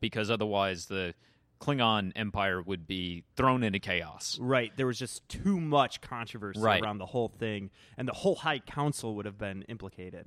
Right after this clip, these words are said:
Speaker 1: Yeah. So Worf did the honorable thing and took dishonor. But he doesn't wanna tell Kalar that.
Speaker 2: Yeah.
Speaker 1: So he tells Picard, "Hey, look, I know she said she has something urgent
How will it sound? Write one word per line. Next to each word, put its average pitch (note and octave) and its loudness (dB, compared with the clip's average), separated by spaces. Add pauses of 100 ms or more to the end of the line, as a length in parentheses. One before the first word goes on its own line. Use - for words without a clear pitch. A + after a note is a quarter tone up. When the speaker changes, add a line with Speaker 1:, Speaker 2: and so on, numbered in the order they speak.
Speaker 1:
Yeah. F#2+ 4 (220)
So C#3+ 8
Worf F#3 8 (200)
did C3+ 4
the C3 2
honorable C3 6
thing G2 2 (140)
and G2+ -2
took A2 -2
dishonor. F2 -2 (920)
But B2+ 4
he A3 8
doesn't G#3 12
wanna F#3 10
tell E3+ 6
Kalar G2 4
that. D#2+ -8 (260)
Speaker 2:
Yeah. - -6 (240)
Speaker 1:
So - 6
he G#3+ 8
tells A3 6
Picard, C3 4
"Hey, B2 2
look, G#2+ 2 (640)
I A#2+ 4
know C#3+ 6
she C3+ 0
said B2+ 0
she B2+ 0
has A2+ 4
something G2+ -2
urgent A2 0